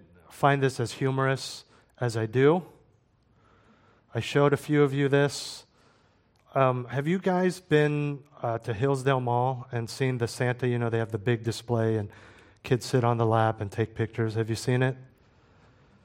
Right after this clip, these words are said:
Poor guy is in a covid box. He, he's in a plexiglass box, and the kids sit on a bench in front of the,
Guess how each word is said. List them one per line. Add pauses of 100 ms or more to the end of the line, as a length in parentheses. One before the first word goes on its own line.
(520)
Poor
guy
is
in
a
covid
box. (840)
He,
he's
in
a
plexiglass (120)
box, (520)
and
the
kids
sit
on
a
bench
in
front
of
the,